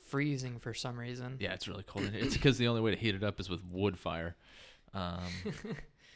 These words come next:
Speaker 1: It's not even a real s-, it's a gas stove.
Speaker 2: Oh, is it?
Speaker 1: Yeah.
Speaker 2: It's a gas stove.
Speaker 1: I
Speaker 2: I
Speaker 1: don't
Speaker 2: got
Speaker 1: think
Speaker 2: this
Speaker 1: we have
Speaker 2: lighter
Speaker 1: the
Speaker 2: here, dude. I'll
Speaker 1: gas.
Speaker 2: just huddle around it.
Speaker 1: Yeah, there you
Speaker 2: Uh,
Speaker 1: go.
Speaker 2: welcome to the Lame Dudes
Speaker 1: Light
Speaker 2: Podcast,
Speaker 1: this, like,
Speaker 2: guys.
Speaker 1: plastic bottle on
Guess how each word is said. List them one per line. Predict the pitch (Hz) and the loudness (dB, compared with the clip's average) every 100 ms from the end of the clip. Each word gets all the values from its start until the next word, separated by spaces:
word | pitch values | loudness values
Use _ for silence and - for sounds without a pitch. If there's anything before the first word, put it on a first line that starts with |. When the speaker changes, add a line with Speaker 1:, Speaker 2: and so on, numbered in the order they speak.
| - - | -20 -8
Speaker 1:
It's | 147 | -4
not | 147 147 147 | 2 2 2
even | 143 143 135 | 2 0 0
a | |
real | 123 120 | 2 2
s-, | 120 - - | 0 -2 -4
it's | - 131 | -4 0
a | 131 | 0
gas | 127 120 117 | 4 2 2
stove. | - - 120 120 127 - | -2 -2 -2 -4 -8 -12
Speaker 2:
Oh, | 107 90 | -10 -8
is | 147 | -8
it? | 110 - - | -8 -8 -6
Speaker 1:
Yeah. | 123 123 - - | -6 -6 -8 -6
Speaker 2:
It's | - | -6
a | 101 | -8
gas | - - - | -12 -16 -18
stove. | - - - | -20 -12 -2
Speaker 1:
I | |
Speaker 2:
I | 120 | 0
Speaker 1:
don't | |
Speaker 2:
got | 135 | 2
Speaker 1:
think | 139 | 2
Speaker 2:
this | |
Speaker 1:
we | 143 | 2
have | 131 117 | 2 2
Speaker 2:
lighter | |
Speaker 1:
the | 120 | 2
Speaker 2:
here, | 113 117 | 0 0
dude. | 117 | 0
I'll | |
Speaker 1:
gas. | 113 | 0
Speaker 2:
just | 113 110 | -2 -6
huddle | 117 110 | -6 -4
around | 107 98 107 113 | -4 -2 -2 -4
it. | - - | -8 -6
Speaker 1:
Yeah, | 143 143 | -2 0
there | 131 | 0
you | 147 | 0
Speaker 2:
Uh, | 131 127 | -2 -2
Speaker 1:
go. | 135 - - - - - - | -6 -12 -16 -16 -16 -14 -2
Speaker 2:
welcome | 175 151 | 0 2
to | 117 | 2
the | 98 | 2
Lame | 92 90 | 2 2
Dudes | 90 | 4
Speaker 1:
Light | 143 | 6
Speaker 2:
Podcast, | 175 87 | 6 4
Speaker 1:
this, | 165 92 90 | 4 2 2
like, | 110 | 2
Speaker 2:
guys. | 104 | 2
Speaker 1:
plastic | 120 120 - 143 | 2 0 -2 -6
bottle | 120 127 127 | -6 -6 -8
on | 110 | -10